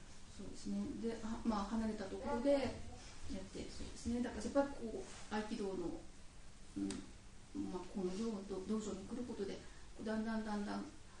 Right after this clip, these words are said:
なんですかね、こう、自分の、こう、足踏みっていうのを固めようみたいな、なんですかね、足、足踏みっていうことが大切だっていうことが分かっ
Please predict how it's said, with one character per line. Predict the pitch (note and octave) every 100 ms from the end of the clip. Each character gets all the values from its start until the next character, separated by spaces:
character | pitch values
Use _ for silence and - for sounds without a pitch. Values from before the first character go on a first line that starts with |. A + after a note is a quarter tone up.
| - - - -
な | G3
ん | F#3 F3
で |
す | -
か | - G3+
ね、 | G3+ G#3 G3+ G3 - - - -
こ | G3+ G#3 -
う、 | - G#3
自 | A3
分 | A#3+ C4 C4+
の、 | D#4+ D#4+ - - - -
こ | G3+ F#3+ -
う、 | - - - - - G3+
足 | -
踏 | A#3+ D4
み | D4 D4 -
っ | - - -
て | C#4+
い |
う | C#4
の | A3+
を |
固 | G3+ G#3+
め | G#3
よ | G#3+
う | G#3
み |
た | F#3+ F#3
い | F#3+
な、 | - - - - - - - G#3+
な | G3
ん | G3
で |
す | G3+ - -
か | G3
ね、 | G3+ G#3 - -
足、 | - - -
足 | G#3+
踏 | A3+
み | C#4+ -
っ | E4+
て |
い | A#3
う | G3+
こ |
と | -
が | -
大 | - G#3
切 | G3+ G#3
だ | B3+
っ | C4
て | A#3
い |
う | G3+
こ |
と | G3
が | - A3
分 | -
か |
っ | A3